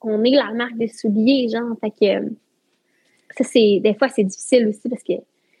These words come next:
c'est bon, là, faut pas que tu prennes personnel, puis, euh,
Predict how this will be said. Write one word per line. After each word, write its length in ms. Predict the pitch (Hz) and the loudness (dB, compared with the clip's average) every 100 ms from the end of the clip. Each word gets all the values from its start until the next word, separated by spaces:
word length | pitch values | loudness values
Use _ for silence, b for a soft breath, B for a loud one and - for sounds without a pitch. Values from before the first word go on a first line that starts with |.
| _ _ _ _ | _ _ _ _
c'est 120 | - | 2
bon, 140 | 247 | 4
là, 200 | 240 190 202 | 4 2 -2
faut 80 | 220 | 0
pas 140 | 262 | 0
que 40 | - | 0
tu 80 | |
prennes 240 | - 262 254 | -2 0 0
personnel, 720 | 233 - 226 226 269 262 254 | -2 -2 0 0 0 0 -2
puis, 240 | - 233 220 | -2 0 2
euh, 460 | 208 202 208 - | 2 2 0 -2